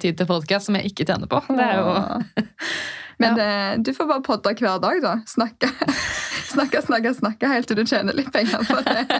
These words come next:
Speaker 1: <laughs> Ja, hvis noen vil betale for å høre på meg prate, så er det bare å vippse litt.
Speaker 2: Tjuefire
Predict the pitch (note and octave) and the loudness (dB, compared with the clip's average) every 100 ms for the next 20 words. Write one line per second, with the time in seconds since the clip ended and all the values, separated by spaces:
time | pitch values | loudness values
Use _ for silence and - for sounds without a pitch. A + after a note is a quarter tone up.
0 | C4+ - - D#4+ C#4+ C#4 B3+ A#3 A#3+ B3 | 0 -2 0 2 2 4 4 4 2 2
1 | G#3+ F#3 F3+ G#3+ A#3 A#3+ G#3+ F#3+ G#3+ A3 | 2 2 2 2 2 4 4 2 2 0
2 | A3 G#3+ A#3+ B3+ C#4 A3 A#3+ A#3 C4 - | 2 2 2 2 2 2 2 2 0 -2
3 | A#3 B3+ B3 - - G#3+ - - - - | 0 2 0 0 -2 -2 -4 -4 -2 -2
4 | - - C4 C4 G#3+ G#3 | -2 0 2 2 2 2